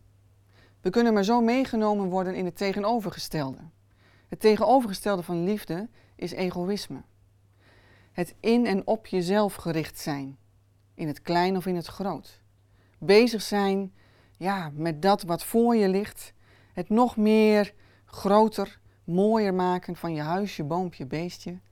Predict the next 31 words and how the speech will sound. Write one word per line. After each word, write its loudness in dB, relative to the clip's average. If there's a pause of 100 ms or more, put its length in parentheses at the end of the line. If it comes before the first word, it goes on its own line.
(380)
En -8
dan -4
kan -2
het -2
maar -4
zo 0
maken -2 (340)
dat -6
daarachteraan -2
nog -2
eens -10
een -6
keer, -4 (420)
ja, -4
de -10
tijd -2
voor -6
God -8 (160)
er -6
is. -10 (580)
Je 4
leeft 6
dan -2
eigenlijk 2
andersom. -2 (1160)
Het -6
is -4
zo 6
belangrijk 4 (420)
dat -4
wij 4